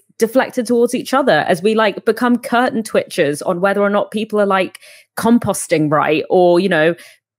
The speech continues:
re-, recycling enough. So really, like, the government here, despite hosting, as you said, these very important climate negotiations in Glasgow later this year,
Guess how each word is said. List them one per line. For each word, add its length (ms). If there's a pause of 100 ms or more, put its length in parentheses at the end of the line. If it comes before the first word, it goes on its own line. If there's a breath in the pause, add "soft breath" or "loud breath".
(260)
re-, 220
recycling 760
enough. 280
So 380 (640 loud breath)
really, 440
like, 240
the 60
government 500
here, 440
despite 580
hosting, 840 (500)
as 180
you 80
said, 460
these 200
very 460
important 540
climate 380
negotiations 1040
in 100
Glasgow 480
later 380
this 280
year, 440